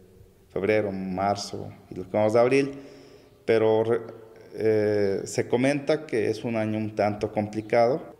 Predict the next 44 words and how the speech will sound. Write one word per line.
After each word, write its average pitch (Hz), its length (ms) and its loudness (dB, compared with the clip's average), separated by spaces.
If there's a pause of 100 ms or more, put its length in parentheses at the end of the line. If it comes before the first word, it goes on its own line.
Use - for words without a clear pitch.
(100)
eh, 107 280 -2
aunque 110 420 0
ya 131 160 4
muchos 135 500 -4
productores 117 380 0
están 123 200 -2
optando 117 460 -2
por 92 240 -4 (140)
asegurar 107 640 0
también 101 360 -4
su, 101 280 -6 (160)
su 95 380 -4 (360)
cosecha, 131 580 0 (760)
y 107 180 2
eso, 110 580 2 (280)
pues, 101 240 -6
desde 98 240 -2
luego, 110 560 0 (560)
creo 110 240 0
que - 80 -4
es - 160 -6
una 101 640 -4
situación 104 500 -6
que - 80 -12
se 98 140 -2
debe 104 260 2
de 95 180 2
ir 101 400 -4 (640)
generando 101 600 0
en 95 60 -2
la 92 60 -2
mayor 98 220 2
parte 104 300 0
de 110 40 4
productores, 123 580 0
pues, - 180 -20
para 95 240 -2
que - 80 -20
puedan 107 400 0
recuperar 101 420 0
parte 95 300 0
de 92 60 0
la 87 60 -2
inversión. - 540 -8